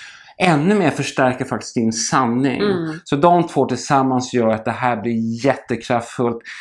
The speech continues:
Speaker 1: och, och går den väg jag ska. Och, och är det på det sättet, så för mig är det tecken att man, man absolut inte, ja, man ska väl aldrig undvika den norra noden, men, men gå här för norra noden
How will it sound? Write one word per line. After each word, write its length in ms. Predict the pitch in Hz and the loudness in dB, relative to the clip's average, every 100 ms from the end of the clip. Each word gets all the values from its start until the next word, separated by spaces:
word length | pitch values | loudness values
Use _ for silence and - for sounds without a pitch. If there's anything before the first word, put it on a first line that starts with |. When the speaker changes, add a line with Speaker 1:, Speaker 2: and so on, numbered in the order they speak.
| - - - - | -14 -16 -18 -2
Speaker 1:
och, 360 | 254 240 - - | 0 0 -2 -4
och 280 | 131 - _ - 127 127 113 | -4 -4 _ -8 -6 -6 0
går 260 | 139 131 | 4 4
den 200 | 120 123 | 4 2
väg 280 | 120 120 120 | 2 2 2
jag 100 | 123 | -4
ska. 420 | - - 160 131 | -6 0 2 2
Och, 280 | 123 135 127 | 2 -2 -4
och 280 | 95 139 135 | -6 -4 -4
är 320 | - 156 196 | 0 2 2
det 80 | 214 | 2
på 140 | 214 | 0
det 160 | 160 127 | 2 2
sättet, 560 | - 156 147 - 131 117 | 2 0 0 -2 -4 -4
så 280 | - 131 | -2 -2
för 140 | 117 143 | 0 0
mig 180 | 151 160 | 2 2
är 60 | |
det 140 | 139 131 | 0 -2
tecken 320 | 127 120 120 | -4 -2 -4
att 160 | 113 | -2
man, 280 | 123 117 113 - _ - - _ _ _ _ _ _ - | -2 -2 -4 -8 _ -20 -20 _ _ _ _ _ _ -2
man 260 | 120 123 | 0 2
absolut 640 | 120 113 - 123 127 127 127 | 0 -2 -2 0 2 2 0
inte, 520 | 117 - 120 113 113 - - | -2 0 0 0 -2 -6 -4
ja, 260 | 107 80 - 117 | -4 -4 -6 -4
man 120 | 117 | -2
ska 120 | 135 | 0
väl 100 | 131 | 4
aldrig 280 | 127 123 139 | 4 4 4
undvika 400 | 131 117 113 117 | 2 2 0 0
den 100 | 113 | 2
norra 200 | 113 110 | 2 2
noden, 360 | 110 107 110 | 0 0 0
men, 160 | 107 107 | 0 -2
men 280 | 110 110 110 | -2 -2 0
gå 280 | 123 127 117 | 2 2 2
här 160 | 110 | 0
för 220 | 101 110 | -2 -4
norra 480 | 104 104 101 101 101 | -2 0 -2 -2 -2
noden 540 | 104 104 101 101 101 | -2 -2 -2 -2 -4